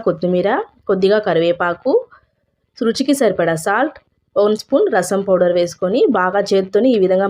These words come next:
మ్యాష్ చేసుకోవాలండి. మనం వేసిన కరివేపాకు, కొత్తిమీర, టమాటా అంతా బాగా ఈ విధంగా మ్యాష్ చేసుకుంటే టేస్ట్ చాలా బాగుంటుంది. ఇందులో హాఫ్ లీటర్ వరకు వాటర్ యాడ్ చేసుకొని పక్కన పెట్టుకోవాలి. మిక్సీ జార్లో రెండు స్పూన్ల మిరియాలు,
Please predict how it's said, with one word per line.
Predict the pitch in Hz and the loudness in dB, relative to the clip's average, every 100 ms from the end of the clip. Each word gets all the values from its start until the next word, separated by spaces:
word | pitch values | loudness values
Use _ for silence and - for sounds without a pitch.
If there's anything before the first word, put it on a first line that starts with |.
| 180 | -2
మ్యాష్ | 170 - | -4 -2
చేసుకోవాలండి. | 185 - 175 165 165 165 165 233 302 _ - _ _ _ - 220 | -2 0 0 2 0 -2 -2 -2 -4 _ -20 _ _ _ -6 -2
మనం | 226 226 | 2 4
వేసిన | 233 240 214 | 2 0 2
కరివేపాకు, | 208 220 220 190 208 202 | 4 2 2 -2 0 0
కొత్తిమీర, | 190 185 214 208 208 180 | 0 0 0 2 0 -2
టమాటా | 180 185 180 | -2 -2 -4
అంతా | 165 214 190 | -2 -4 -2
బాగా | 180 202 185 | -2 0 -2
ఈ | 180 | 0
విధంగా | 185 196 175 | -2 -2 -4
మ్యాష్ | 170 - | -6 -2
చేసుకుంటే | 185 185 175 175 208 190 | -4 -4 -8 -4 -2 0
టేస్ట్ | 190 - - | 0 -2 -8
చాలా | 180 175 175 | -4 -4 -2
బాగుంటుంది. | 160 160 160 165 165 170 285 208 | -4 -4 -4 -4 -2 0 -2 -2
ఇందులో | 202 185 185 | 0 0 0
హాఫ్ | - | -2
లీటర్ | 196 214 196 | -2 0 0
వరకు | 190 196 | 0 0
వాటర్ | 170 175 170 | 0 0 -2
యాడ్ | 165 160 | -2 -4
చేసుకొని | 170 165 185 214 269 | -4 -4 -2 -2 -2
పక్కన | 196 180 180 | -4 -6 -4
పెట్టుకోవాలి. | 160 156 160 156 165 202 302 - - _ _ - | -4 -4 -4 -2 0 0 -2 -6 -20 _ _ -6
మిక్సీ | 214 - 240 | -4 0 0
జార్లో | 220 214 220 381 339 | 2 0 2 2 2
రెండు | 220 208 208 | 2 0 -2
స్పూన్ల | - 226 226 | -2 0 0
మిరియాలు, | 185 190 190 185 | 0 2 2 2